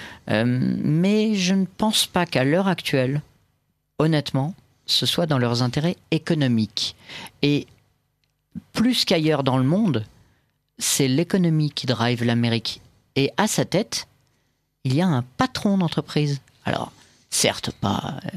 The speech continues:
les plus brillants, mais enfin, le mec a réussi. Euh,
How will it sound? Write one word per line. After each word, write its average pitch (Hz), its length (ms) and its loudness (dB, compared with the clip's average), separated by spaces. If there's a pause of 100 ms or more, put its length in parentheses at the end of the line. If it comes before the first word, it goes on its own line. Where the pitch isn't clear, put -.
(100)
les - 80 -4
plus - 180 -6
brillants, 190 280 0 (120)
mais - 60 -4
enfin, 135 200 -2
le 110 60 2
mec 110 220 0
a 120 60 2
réussi. 175 420 2 (720)
Euh, - 320 -2